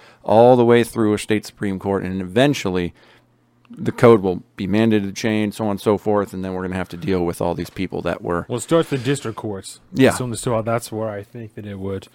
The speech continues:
Speaker 1: It's gonna, yeah, it'll have to climb because it's a state-used machine.
Speaker 2: Right.
Speaker 1: There's, that means there's other people in other districts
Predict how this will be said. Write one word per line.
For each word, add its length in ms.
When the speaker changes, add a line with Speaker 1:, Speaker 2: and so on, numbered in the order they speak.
Speaker 1:
It's 160
gonna, 320
yeah, 240
it'll 160
have 200
to 260
climb 560
because 280
it's 300
a 100
state-used 1300
machine. 500
Speaker 2:
Right. 380
Speaker 1:
There's, 220
that 180
means 180
there's 180
other 180
people 440
in 180
other 220
districts 640